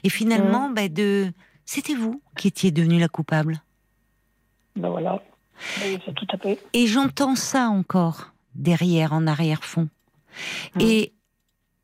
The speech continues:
Speaker 1: évidemment, de, ça, ça vous a aussi empêché de parler.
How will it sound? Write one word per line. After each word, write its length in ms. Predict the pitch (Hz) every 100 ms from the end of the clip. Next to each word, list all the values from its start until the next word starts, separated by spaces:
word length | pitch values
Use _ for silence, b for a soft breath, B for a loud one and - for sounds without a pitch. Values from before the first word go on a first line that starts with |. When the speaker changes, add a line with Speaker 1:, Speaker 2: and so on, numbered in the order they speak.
| _ _ _ _ -
Speaker 1:
évidemment, 720 | 254 226 247 254 247 285 294 -
de, 540 | 170 165 202 190 190 -
ça, 320 | - - 285
ça 180 | - 214
vous 280 | 165 175 185
a 60 |
aussi 360 | 180 175 - 185
empêché 420 | 170 170 - 175
de 60 | -
parler. 400 | 156 147 151